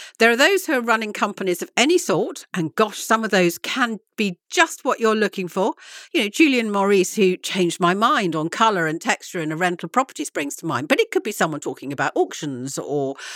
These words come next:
how to beat mould, anything really. And the other type who love talking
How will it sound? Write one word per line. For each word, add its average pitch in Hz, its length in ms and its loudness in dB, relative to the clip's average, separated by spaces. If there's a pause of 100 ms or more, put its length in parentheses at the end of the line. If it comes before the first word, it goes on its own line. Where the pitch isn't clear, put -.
(120)
how 170 180 0
to - 120 -10
beat 180 180 2
mould, 220 480 2
anything 190 480 -2
really. 104 380 -8 (520)
And 247 160 4
the 269 100 2
other 359 200 2
type - 380 -4 (200)
who 247 320 2
love 392 280 2
talking 247 480 -2